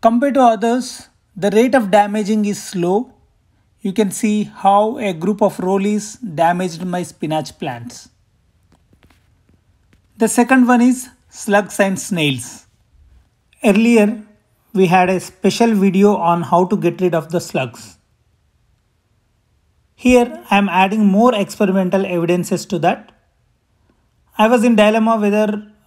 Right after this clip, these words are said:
rollies or slugs, which one are damaging my plants most. But after seeing this, I confirm slugs do the most damage. Here you can see how a slug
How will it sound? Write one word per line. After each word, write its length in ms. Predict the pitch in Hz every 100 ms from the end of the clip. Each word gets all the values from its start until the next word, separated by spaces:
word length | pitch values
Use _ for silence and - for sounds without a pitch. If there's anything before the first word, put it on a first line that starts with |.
| -
rollies 560 | 170 196 220 247 - -
or 220 | 190 190
slugs, 640 | 190 - 190 214 - - _ _ -
which 300 | 175 196 -
one 140 | 214
are 340 | 196 185 190 208 _ _ _ _ _ _ -
damaging 480 | 160 175 190 185 196
my 120 | 185
plants 420 | 175 185 165 160 165
most. 380 | 165 226 - - _ _ _ _ _ _ _ _ _ _ -
But 140 | 180
after 240 | 185 190 220
seeing 320 | 214 240 233
this, 540 | 208 214 214 - - _ _ _ -
I 100 | 175
confirm 640 | 208 208 208 226 233 240 - _ _ _ _
slugs 480 | - - 208 214 -
do 220 | - 196
the 100 | 185
most 300 | 170 160 139
damage. 560 | 147 139 123 113 - _ _ _ _ _ _ _ _ _ _ _ _ _ _ _ _
Here 400 | - 262 262 254 - _ -
you 180 | 208 208
can 160 | 233
see 220 | 208 240
how 260 | 202 202 220
a 100 | 214
slug 400 | 208 202 208 185